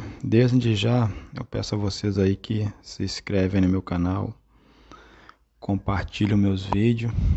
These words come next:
e dá uma força aí pro canal continuar crescendo. Essa obra que eu vou estar iniciando é uma edícula. Espero aí, né, tá podendo passar pra vocês alguma ideia de obra, né, alguma ideia de construção,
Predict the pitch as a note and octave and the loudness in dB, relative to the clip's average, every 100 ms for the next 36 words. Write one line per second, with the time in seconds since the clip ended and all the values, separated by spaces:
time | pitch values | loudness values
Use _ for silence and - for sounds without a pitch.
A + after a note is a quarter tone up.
0 | - - G2 G2 G#2 G2+ - G#2+ G2+ - | 0 -6 -4 0 0 -2 0 0 0 0
1 | G2+ G2+ - G2+ F#2+ G2+ G2+ G#2 - G2 | -2 -4 -6 -2 0 -2 -2 -4 -4 -2
2 | G2 G#2 - F#2+ - - G2 F#2+ G2+ - | -2 -2 -4 -4 -2 -2 -2 -2 -6 -14
3 | - - - - _ - _ _ _ _ | -20 -20 -20 -20 _ -20 _ _ _ _
4 | - - - _ _ _ _ - G2+ - | -20 -20 -20 _ _ _ _ -6 -4 0
5 | A2 G#2+ A2 A2+ A2+ G#2+ G#2+ - A2 G#2 | 2 4 2 2 0 -2 -2 -2 -2 -2
6 | G#2+ - - G2 G2 G2+ G2+ G2+ - C3 | -2 -4 0 2 2 2 2 -2 0 2
7 | C3+ C#3 C#3+ - - - - - - - | 2 2 0 -2 -4 -4 -8 -16 -20 -20
8 | - _ _ _ _ _ - - - G#2+ | -20 _ _ _ _ _ -10 -10 -2 0
9 | G2+ G2+ G2+ G2 G2+ G#2 G2 G2 F#2+ F#2+ | 2 2 2 2 2 2 2 0 0 -2
10 | F#2 - - _ _ _ _ _ - G#2+ | -6 -12 -20 _ _ _ _ _ -10 -8
11 | G2 G2 F2+ G2 F#2+ F#2+ - F#2+ F#2 G2+ | -2 0 2 0 0 -4 -2 -2 0 0
12 | F#2+ F#2 - G2 F#2 F2+ F#2 - G#2+ G#2 | 0 -2 0 0 2 0 -2 -2 -2 0
13 | F2 F2+ F2 F2 F2 E2+ G#2 G#2 F#2 E2+ | 0 0 0 -2 -2 -4 -2 -4 -4 -4
14 | D#2+ E2+ E2+ F2 F#2 F#2 F2 F2 F2+ - | -6 -8 -12 -8 -6 -2 -2 -2 -4 -6
15 | F#2 - G2+ - - G2+ B2 | -8 -8 -6 -4 0 2 0